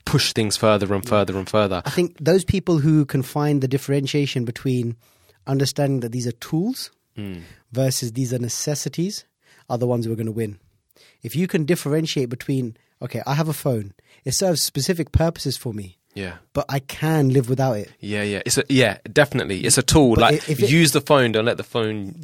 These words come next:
Speaker 2: Yeah, yeah. Use you. Don't let it become, uh, you become subservient to technology.
Speaker 1: But that's
Speaker 2: And,
Speaker 1: the same
Speaker 2: and
Speaker 1: thing with the mind as well.
Speaker 2: Yeah, yeah, yeah.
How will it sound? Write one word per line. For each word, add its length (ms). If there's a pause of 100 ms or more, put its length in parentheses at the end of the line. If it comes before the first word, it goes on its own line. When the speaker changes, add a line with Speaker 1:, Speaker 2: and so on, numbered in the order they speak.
Speaker 2:
Yeah, 220
yeah. 240
Use 400
you. 100
Don't 140
let 140
it 60
become, 460 (320)
uh, 240
you 180
become 280
subservient 800
to 80
technology. 680 (240)
Speaker 1:
But 80
that's 140
Speaker 2:
And, 80
Speaker 1:
the 20
same 60
Speaker 2:
and 100
Speaker 1:
thing 120
with 100
the 40
mind 340
as 120
well. 220
Speaker 2:
Yeah, 260 (160)
yeah, 200
yeah. 180